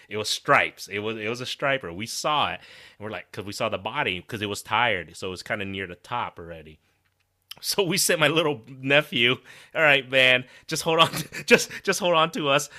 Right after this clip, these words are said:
Go slowly to the water and just hold, hold on to the log." And he walks along the log, and then, <coughs> excuse me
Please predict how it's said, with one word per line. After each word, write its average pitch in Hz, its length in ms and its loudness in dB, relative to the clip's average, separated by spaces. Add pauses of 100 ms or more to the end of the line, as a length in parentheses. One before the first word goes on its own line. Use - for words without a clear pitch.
(160)
Go 139 140 0
slowly 143 560 -2
to 139 120 -4
the 127 80 0
water 123 640 -4 (240)
and 107 320 -4
just - 200 -12 (140)
hold, 120 380 -4
hold 123 240 -2
on 120 120 2
to 135 100 -2
the 110 100 -2
log." 107 340 0
And 98 100 -6
he 120 120 -6
walks 110 420 -4
along 110 280 -6
the 101 80 -6
log, 104 600 -2 (380)
and 104 220 -6
then, 101 320 0 (460)
<coughs> - 0 - (340)
excuse - 460 -12
me 95 120 -12